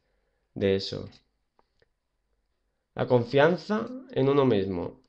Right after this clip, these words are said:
El ganador es mister X. Quiere que hablemos de la confianza en uno mismo. Es decir, en la confianza. Antes deciros que todo,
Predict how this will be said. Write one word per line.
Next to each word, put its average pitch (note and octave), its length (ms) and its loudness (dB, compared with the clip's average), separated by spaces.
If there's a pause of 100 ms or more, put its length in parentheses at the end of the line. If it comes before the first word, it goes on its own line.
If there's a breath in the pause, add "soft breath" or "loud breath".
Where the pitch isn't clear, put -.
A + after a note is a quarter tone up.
(300 loud breath)
El D3 180 6
ganador C#3 460 6
es F#3 240 4
mister E3 540 2
X. B2+ 480 0
Quiere E3+ 200 -2
que F3 60 0
hablemos D#3+ 320 4
de D3+ 60 2
la C3+ 80 2
confianza B2+ 400 0
en C#3 120 0
uno A#2 140 2
mismo. F#2+ 380 -4 (440 soft breath)
Es B2 60 -4
decir, A2 220 0
en B2 160 4
la A2 100 2
confianza. G#2+ 680 -2 (1300 soft breath)
Antes E3+ 300 2
deciros F3 680 2 (960)
que C3 160 2
todo, D3+ 720 4